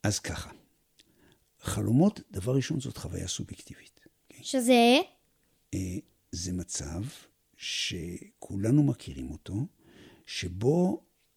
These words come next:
Speaker 1: הבן אדם חווה דברים, הוא עובר דברים, אוקיי? והדברים שהוא עובר אלה דברים שקשורים לחוויות במציאות,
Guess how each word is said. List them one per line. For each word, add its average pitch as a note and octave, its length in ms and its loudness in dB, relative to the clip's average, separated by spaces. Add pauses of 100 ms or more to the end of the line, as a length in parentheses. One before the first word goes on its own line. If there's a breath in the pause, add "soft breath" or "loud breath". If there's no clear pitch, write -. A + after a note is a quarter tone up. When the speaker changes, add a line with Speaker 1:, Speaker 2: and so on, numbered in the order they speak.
(120)
Speaker 1:
הבן G2+ 220 -4
אדם A#2+ 320 -2
חווה G#2 520 -2
דברים, F2 320 -6
הוא F2 120 -4
עובר A2+ 320 8
דברים, G2+ 420 -2 (440)
אוקיי? B2 280 -6 (680 loud breath)
והדברים G2+ 500 2
שהוא - 280 -2
עובר C#3 360 0
אלה F#2 160 0
דברים G2 420 0
שקשורים D3+ 920 2
לחוויות G#2 600 2
במציאות, - 760 0